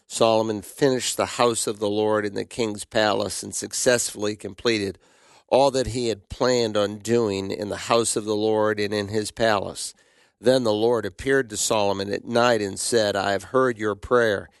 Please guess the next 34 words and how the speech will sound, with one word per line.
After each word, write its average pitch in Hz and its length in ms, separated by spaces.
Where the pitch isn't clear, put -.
and 107 80
have 101 120
chosen 117 500
this 117 200
place 123 380
for 107 120
myself 104 600
as 95 120
a 92 120
house 113 300
of 101 120
sacrifice. 110 840
If 123 220
I 113 140
shut 127 320
up 127 180
the 110 120
heavens 110 480
so 113 200
that 107 220
there 110 180
is 120 220
no 107 120
rain, 104 460
or 107 100
if 104 140
I 104 100
command 113 520
the 104 60
locusts 107 580
to 101 60
devour 110 480
the 104 120
land, 104 500